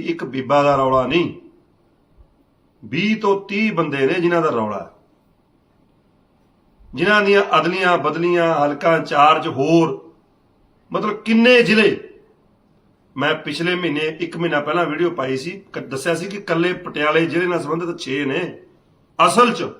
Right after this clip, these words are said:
ਮੈਂ ਸਿਰੇ ਦੀ ਗੱਲ ਕਰਨ ਲੱਗਿਆ, ਰੌਲਾ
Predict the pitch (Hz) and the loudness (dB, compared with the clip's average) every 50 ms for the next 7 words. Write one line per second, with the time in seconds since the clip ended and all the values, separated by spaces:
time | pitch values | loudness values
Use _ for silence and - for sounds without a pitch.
0 | - - _ _ _ _ _ _ _ _ _ _ _ - 135 156 175 170 - - | -20 -20 _ _ _ _ _ _ _ _ _ _ _ -8 -4 -4 -4 -4 -4 0
1 | 165 175 185 202 202 185 196 202 196 - - - - 139 139 143 143 143 143 - | 2 6 8 8 6 6 4 -4 -10 -10 -14 -16 -8 -6 -6 -4 -4 -4 -4 -4
2 | 135 139 139 151 190 196 - 120 117 123 135 151 165 175 175 | -4 -6 -4 -2 -2 -2 -2 -2 -2 0 2 4 6 6 8